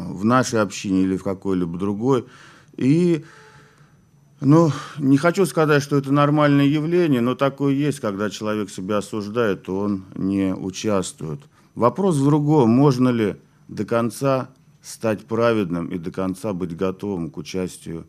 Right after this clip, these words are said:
в вечере Господнем? Можно ли вот стать праведным таким, что вот и сказать самому себе и другим: «Вот я сегодня молодец, я сегодня готов, и я сегодня готов, готов участвовать»?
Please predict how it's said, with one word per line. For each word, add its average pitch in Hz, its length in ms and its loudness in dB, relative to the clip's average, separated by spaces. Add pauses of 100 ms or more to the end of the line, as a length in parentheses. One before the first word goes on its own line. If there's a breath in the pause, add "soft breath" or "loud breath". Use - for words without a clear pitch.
(300 soft breath)
в - 60 -16
вечере 82 600 -6 (120)
Господнем? 80 800 -8 (340 soft breath)
Можно 135 340 6
ли 123 240 4 (280 loud breath)
вот 120 160 -2
стать - 380 2
праведным 143 640 2 (180 loud breath)
таким, 147 380 0
что 135 260 -2
вот 117 200 -4
и 107 120 -10
сказать 135 480 -4
самому 113 360 -4
себе 156 360 -2
и - 20 0
другим: 123 420 -2
«Вот 101 140 -6
я 131 140 -2
сегодня 107 400 -6
молодец, 123 520 -4
я 107 120 -6
сегодня 101 400 -6
готов, 113 420 -6
и 95 80 -4
я 107 120 -2
сегодня 101 580 -4 (480 loud breath)
готов, 98 680 -2 (1300)
готов 92 480 -4
участвовать»? 85 760 -6